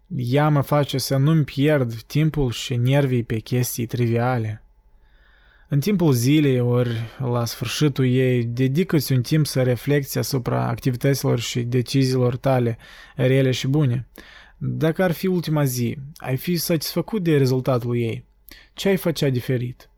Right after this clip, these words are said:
Ți-ai schimba felul în care ai interacționat cu alți oameni?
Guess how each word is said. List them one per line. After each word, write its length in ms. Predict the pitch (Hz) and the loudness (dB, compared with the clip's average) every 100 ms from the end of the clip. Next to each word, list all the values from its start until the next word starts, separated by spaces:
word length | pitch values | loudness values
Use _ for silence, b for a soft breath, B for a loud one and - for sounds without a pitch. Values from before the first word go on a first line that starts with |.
| _ B B B - | _ B B B -4
Ți-ai 300 | 151 147 139 | 0 2 0
schimba 580 | - - 151 165 196 | -4 -2 2 2 2
felul 300 | 147 160 147 | 0 0 2
în 100 | 135 | 0
care 300 | 120 135 127 | 0 0 0
ai 160 | 123 120 | 0 0
interacționat 720 | 120 - 127 - 127 135 139 | -2 -2 -2 0 0 2 0
cu 460 | - 127 120 117 123 | -2 -2 -2 -2 -4
alți 340 | 127 127 120 127 | -2 -2 -2 -2
oameni? 420 | 123 120 117 | 0 0 -2